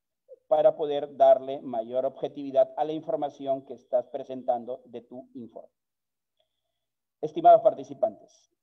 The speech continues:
eh, atendiendo al tiempo, que creo que me he pasado un poco, y las disculpas del caso, pero creo que han aprovechado muy bien esta información,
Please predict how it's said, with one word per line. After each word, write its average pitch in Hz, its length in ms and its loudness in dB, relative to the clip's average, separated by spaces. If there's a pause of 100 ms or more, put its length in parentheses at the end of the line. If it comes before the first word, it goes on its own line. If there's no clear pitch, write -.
(120)
eh, 123 600 -8
atendiendo 151 720 0
al 156 180 4
tiempo, 180 500 -4
que 123 180 -12
creo 135 260 -8
que 131 100 -12
me 127 80 -10
he 123 40 -12
pasado 143 360 0
un 143 140 -10
poco, 165 360 -4
y 139 60 -12
las 120 140 -10
disculpas 139 440 -6
del 143 160 -8
caso, 165 440 0
pero - 180 -14
creo 139 220 -8
que - 80 -10
han 139 100 -6
aprovechado 131 640 -2
muy 139 160 -10
bien 139 200 -10
esta 139 160 -12
información, 175 760 -2